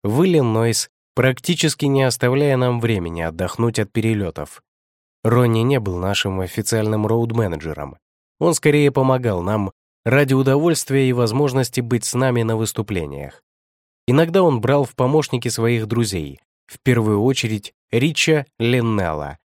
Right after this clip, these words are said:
который позже занимался организацией нескольких шоу «The Doors», и Билла Сиденса, который вскоре стал нашим турменеджером.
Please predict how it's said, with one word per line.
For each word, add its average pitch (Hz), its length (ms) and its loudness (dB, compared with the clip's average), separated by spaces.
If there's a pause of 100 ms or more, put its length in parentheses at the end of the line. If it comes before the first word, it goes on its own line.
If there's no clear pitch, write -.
который 165 400 2
позже 165 320 2
занимался 143 640 2
организацией 120 720 0
нескольких 92 580 -4
шоу 120 260 -2
«The 95 160 -2
Doors», 104 420 0 (360)
и 113 120 2
Билла 185 340 2
Сиденса, 87 720 -2 (300)
который 135 400 2
вскоре 165 320 0
стал 120 300 0
нашим 113 480 -2 (160)
турменеджером. 82 840 -2